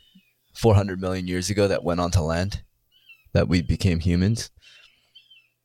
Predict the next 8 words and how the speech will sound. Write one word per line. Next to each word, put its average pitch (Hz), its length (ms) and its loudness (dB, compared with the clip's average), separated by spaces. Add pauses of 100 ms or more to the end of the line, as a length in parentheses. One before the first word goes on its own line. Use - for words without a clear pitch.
(720)
That - 240 -2
bird 98 240 2
really 82 300 0 (140)
got - 180 0
something 85 260 -2
on 67 120 0
his - 120 -10
mind. - 500 -4